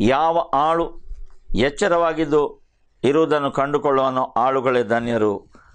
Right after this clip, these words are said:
ನಡುವನ್ನು ಕಟ್ಟಿಕೊಂಡು, ನಡು ಕಟ್ಟಿಕೊಂಡು ಅವರನ್ನು ಊಟಕ್ಕೆ ಕೂಡಿಸಿ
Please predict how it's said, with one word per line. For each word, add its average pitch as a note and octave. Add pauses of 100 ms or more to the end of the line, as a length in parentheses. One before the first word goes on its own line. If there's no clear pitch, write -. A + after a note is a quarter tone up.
(120)
ನಡುವನ್ನು D#3
ಕಟ್ಟಿಕೊಂಡು, F#2+ (1300)
ನಡು D#3
ಕಟ್ಟಿಕೊಂಡು B2+
ಅವರನ್ನು B2
ಊಟಕ್ಕೆ E3
ಕೂಡಿಸಿ G2+